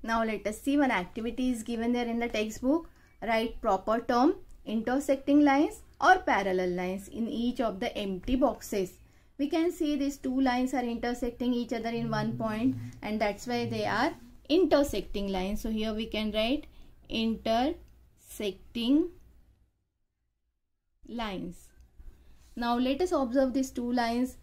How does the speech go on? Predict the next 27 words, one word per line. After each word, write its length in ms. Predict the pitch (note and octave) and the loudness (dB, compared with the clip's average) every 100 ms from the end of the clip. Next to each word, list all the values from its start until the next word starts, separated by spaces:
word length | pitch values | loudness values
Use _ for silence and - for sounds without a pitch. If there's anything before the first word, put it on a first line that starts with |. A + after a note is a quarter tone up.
| - | -6
If 220 | B3+ C4 | -4 -2
we 160 | D4 E4 | 0 0
extend 480 | C4+ - C4+ C4+ B3+ | 0 -2 2 4 4
them 240 | B3+ C4+ | 4 4
in 160 | B3 A#3 | 4 2
both 220 | A#3 D4 | 2 2
the 100 | C#4+ | 0
direction, 500 | A#3+ A3 A3+ B3+ A#3+ | 0 -2 -2 -2 0
they 180 | A3 G#3+ | 0 -2
will 200 | A#3 A#3 | -2 -2
never 460 | A3+ G#3+ G#3+ C4 | -2 -2 0 6
meet 320 | D4 C#4 C4 C4 | 8 8 6 0
each 180 | A3 A3 | -4 -2
other. 300 | F#3+ F3+ - - - - | -2 -2 -6 -16 -20 -10
They 160 | A3+ A3 | -4 -2
will 200 | A#3+ A#3+ | -2 -2
never 280 | A3+ A#3 D#4+ | -2 4 4
intersect 680 | D#4+ C4 A#3+ B3 A#3 A3 | 4 2 0 -2 -4 -6
each 220 | A3 G#3 G3+ | -8 -6 -4
other, 180 | F#3 | -2
and 260 | F#3 F#3+ F#3+ | -2 -4 -2
that's 240 | F#3+ F#3 A3+ | -4 -4 -4
why 140 | G#3 | -2
they 140 | F#3+ F#3 | -2 0
are 240 | G#3 E4+ - - - - - | 2 0 -2 -18 -20 -20 -6
parallel 520 | C4+ B3+ A3 G#3+ G#3 F#3+ | -2 0 0 0 0 0
lines. 680 | F#3+ F#3 - F3 - - | -2 -2 -4 -6 -10 -18